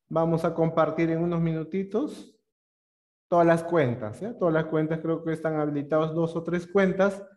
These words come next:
y también las cuentas de Islas Caimán, ¿no? Que no estamos consiguiendo, ¿ya? De eso también les vamos a compartir. Ah, ¿en qué consiste la evaluación?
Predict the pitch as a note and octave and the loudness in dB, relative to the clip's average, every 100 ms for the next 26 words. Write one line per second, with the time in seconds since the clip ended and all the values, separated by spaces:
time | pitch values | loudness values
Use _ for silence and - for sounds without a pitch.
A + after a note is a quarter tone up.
0 | _ _ _ - D3 C#3+ D3+ D#3+ C#3+ C#3+ | _ _ _ -6 0 2 2 2 2 0
1 | - D3+ D3+ D3+ D3+ C#3+ D3 D3+ C#3 - | -2 0 2 -2 0 0 0 -2 -4 -4
2 | C#3+ C#3 C#3+ C#3+ C3 D#3 D3 C3 C3 C#3+ | -2 0 2 0 0 -2 -4 -4 -2 -2
3 | C3+ C3 A#2+ A#2 - A2 A2+ G#2+ G#2 G#2+ | -2 -2 -2 -2 -4 -4 -4 -6 -8 -8
4 | E3+ C#3+ C3+ C3 C3 B2 A#2+ A2+ - A2 | -6 -6 -6 -6 -4 -2 -2 -2 -6 -6
5 | A2 A#2 - A2 A2 G#2+ A2 A2+ A2+ _ | -6 -10 -10 -10 -10 -12 -14 -16 -16 _
6 | _ - - - _ F3 D3+ A2 - - | _ -20 -20 -20 _ 0 2 0 -6 -14
7 | - _ _ _ _ _ _ _ - - | -20 _ _ _ _ _ _ _ -6 2
8 | D3+ E3+ F3 E3+ F#3 F3 D3+ D3 C#3 D3 | 2 2 2 2 2 2 4 6 6 4
9 | D#3+ - E3 A#2 G#2+ - | 2 2 0 0 -2 -12